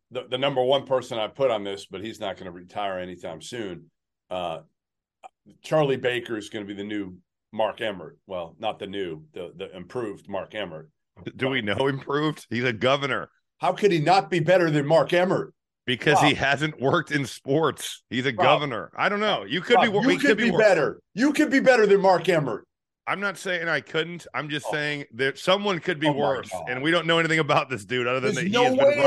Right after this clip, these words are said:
Speaker 1: anybody can be worse than Mark
Speaker 2: He's been
Speaker 1: Emmert.
Speaker 2: running Massachusetts. Has Massachusetts been well run for
Speaker 1: Well
Speaker 2: under
Speaker 1: run.
Speaker 2: his watch?
Speaker 1: Yes. Yes.
Speaker 2: Oh, you like him.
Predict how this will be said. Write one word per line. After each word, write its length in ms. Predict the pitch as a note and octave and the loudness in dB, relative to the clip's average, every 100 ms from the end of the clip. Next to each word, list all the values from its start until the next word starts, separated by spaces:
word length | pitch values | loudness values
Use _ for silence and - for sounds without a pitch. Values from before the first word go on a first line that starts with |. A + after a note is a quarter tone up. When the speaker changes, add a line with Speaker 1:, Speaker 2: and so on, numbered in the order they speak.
| C#4 | 4
Speaker 1:
anybody 240 | C#4 C4 | 4 2
can 160 | C4 B3+ | 0 -2
be 80 | C4 | 4
worse 340 | C4 C#4 - | 6 4 2
than 160 | C4 A#3 | -2 4
Mark 180 | C4+ | 4
Speaker 2:
He's 120 | C4 D4+ | 6 4
been 100 | G#3+ | 6
Speaker 1:
Emmert. 240 | B3 C4 - | 4 2 2
Speaker 2:
running 180 | A3+ G#3 - | 0 -2 -6
Massachusetts. 840 | C#3 E3+ F3+ F#3 - F#3+ G3 - | 0 0 -2 -6 -4 -2 -2 -4
Has 140 | C3 A#2+ | -8 -2
Massachusetts 560 | E3 E3 D#3+ F3+ D3+ | 0 0 -2 0 0
been 180 | - E3+ | -2 0
well 160 | D#3+ D#3+ | 0 2
run 360 | D#3+ F3 G3+ - _ | 0 -4 -6 -16 _
for 80 | D3+ | 0
Speaker 1:
Well 120 | C3+ | 2
Speaker 2:
under 120 | B2+ | 2
Speaker 1:
run. 100 | D3+ | 0
Speaker 2:
his 100 | C#3+ | -2
watch? 340 | D3 D#3+ - - _ _ | -2 -4 -6 -18 _ _
Speaker 1:
Yes. 560 | C3 D3+ - - - - _ | -4 -4 -4 -12 -16 -20 _
Yes. 140 | C#3+ E3 | -4 -2
Speaker 2:
Oh, 80 | D3+ | -2
you 160 | D3 | -2
like 180 | E3 G3 | -2 -6
him. 160 | F#2 | -10